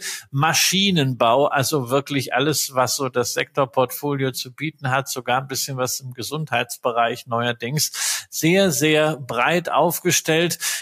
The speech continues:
und damit eben, ja, so ein Querschnitt durch Japan. Und dieser Querschnitt durch Japan, das ist mir sehr wichtig,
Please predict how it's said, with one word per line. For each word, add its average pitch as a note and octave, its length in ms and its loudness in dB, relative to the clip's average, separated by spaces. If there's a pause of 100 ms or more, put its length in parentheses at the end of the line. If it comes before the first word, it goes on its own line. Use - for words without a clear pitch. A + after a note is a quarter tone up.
(100)
und D#3 340 0
damit E3 380 0
eben, F3+ 260 -4
ja, C#3+ 300 2
so C#3 140 0
ein C#3+ 280 -2
Querschnitt G3 1000 2
durch F#3 720 2
Japan. C3+ 800 2
Und A#2+ 160 -12
dieser C3+ 260 0
Querschnitt D#3+ 640 0
durch F#3 320 4
Japan, E3 440 0
das C#3 140 -4
ist - 180 -6
mir D3+ 200 2
sehr B2 260 0
wichtig, E3 400 0